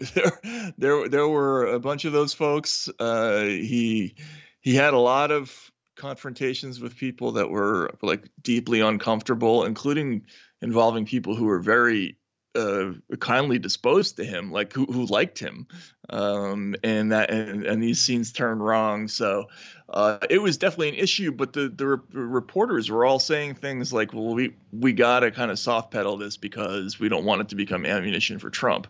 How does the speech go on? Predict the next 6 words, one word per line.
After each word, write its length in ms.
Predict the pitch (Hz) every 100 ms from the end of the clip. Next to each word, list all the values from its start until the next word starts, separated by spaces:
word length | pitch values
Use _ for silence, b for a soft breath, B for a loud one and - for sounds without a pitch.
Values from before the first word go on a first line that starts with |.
| B B B B -
um, 680 | 95 98 95 85 87 85 -
which 520 | 113 101 - - - -
I 100 | 123
thought 220 | 104 -
was 140 | -
crazy, 540 | - 104 80 - -